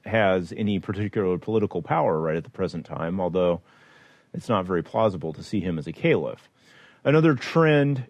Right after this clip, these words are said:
is what we might call the egalitarian or, uh, or internationalist or universalist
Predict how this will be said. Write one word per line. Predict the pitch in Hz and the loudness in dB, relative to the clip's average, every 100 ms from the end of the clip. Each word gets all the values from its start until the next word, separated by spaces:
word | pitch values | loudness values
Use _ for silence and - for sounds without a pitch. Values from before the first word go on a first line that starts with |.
| _ | _
is | 123 120 113 107 | 2 4 4 2
what | 127 123 | 0 2
we | 123 | 4
might | 123 120 | 2 0
call | - 135 | 0 2
the | 107 110 101 | 2 0 0
egalitarian | 98 131 131 123 - 147 147 135 120 113 110 117 | 2 4 4 2 0 0 2 2 2 2 0 -2
or, | 104 107 104 101 98 98 - | -2 0 2 2 2 0 0
uh, | 101 95 90 90 90 98 | 2 4 4 4 2 0
or | 104 107 | 0 -2
internationalist | 139 139 113 120 135 - 92 80 78 - - | 2 2 2 2 0 -4 -6 -4 -6 -10 -16
or | - | -10
universalist | 85 123 104 123 135 110 98 85 - | -2 0 2 0 2 0 0 -2 -6